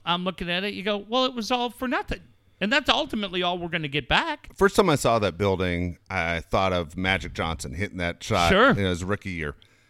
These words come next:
Speaker 2: And then you start thinking, "Man, Magic played a long time ago. Magic's
Speaker 1: Yeah.
Speaker 2: around sixty years old now."
Speaker 1: Yeah.
Speaker 2: You know? Going,
Speaker 1: Yeah.
Speaker 2: "That's, uh, that's a long," I think
Speaker 1: Willie
Speaker 2: Magic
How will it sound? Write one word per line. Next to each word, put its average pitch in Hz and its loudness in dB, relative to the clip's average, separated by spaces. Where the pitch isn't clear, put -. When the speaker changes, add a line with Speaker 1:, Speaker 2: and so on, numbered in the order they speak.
Speaker 2:
And 131 0
then 147 4
you 139 4
start 120 -2
thinking, 110 -4
"Man, 92 -4
Magic 120 -2
played 107 -2
a 110 0
long 107 2
time 101 0
ago. 73 -6
Magic's 123 4
Speaker 1:
Yeah. - 4
Speaker 2:
around 107 2
sixty - -4
years 95 -2
old 80 -2
now." 69 -8
Speaker 1:
Yeah. 202 -2
Speaker 2:
You - 4
know? 107 4
Going, 110 2
Speaker 1:
Yeah. 120 4
Speaker 2:
"That's, - -2
uh, 104 -8
that's 110 0
a 101 -2
long," 98 0
I 120 4
think - 0
Speaker 1:
Willie - 8
Speaker 2:
Magic 403 8